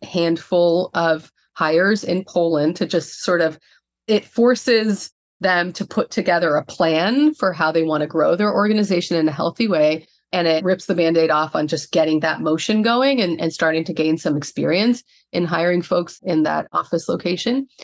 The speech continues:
And then the goal for this year is more about getting those teams to be self-sustaining, healthy,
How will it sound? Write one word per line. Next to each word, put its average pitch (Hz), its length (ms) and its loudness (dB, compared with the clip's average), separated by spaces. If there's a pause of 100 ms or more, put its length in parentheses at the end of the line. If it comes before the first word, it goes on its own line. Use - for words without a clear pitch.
(240)
And 190 200 2
then 180 400 0
the 180 120 -2
goal 196 240 2
for 196 160 0
this 214 260 0
year 196 160 0
is 175 160 -2
more 170 180 2
about 165 300 0
getting 175 260 0
those 165 240 0
teams 165 420 0
to 160 120 -4
be 156 400 0 (580)
self-sustaining, 165 920 0
healthy, 160 760 0